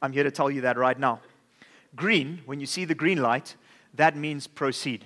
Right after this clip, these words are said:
That means go. When you see the amber light, that means prepare to stop, rather than speed up to make it through before it gets red. I have been fined for that before. I had a long conversation with the policeman. I tried to say that it was safer for me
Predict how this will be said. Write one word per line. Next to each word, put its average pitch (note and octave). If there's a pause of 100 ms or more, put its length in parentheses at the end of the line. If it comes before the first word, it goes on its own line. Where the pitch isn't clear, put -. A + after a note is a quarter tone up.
(640)
That D3
means D3
go. C3+ (580)
When D#3+
you E3+
see G#3
the D#3
amber F#3+
light, A#2+ (460)
that F3
means E3+
prepare F#3 (180)
to D#3
stop, - (340)
rather E3+
than D3
speed F#3
up D#3+
to E3+
make D#3
it C#3+
through D#3
before C#3
it C3
gets C3+
red. C3 (840)
I D3
have D3+
been D#3
fined C3+
for C#3
that C3+
before. C3 (840)
I -
had C#3+
a -
long D#3
conversation D#3+
with D#3
the D3+
policeman. D3+
I C3+
tried E3
to E3+
say D3
that C3
it -
was C3
safer E3+
for D3
me A#2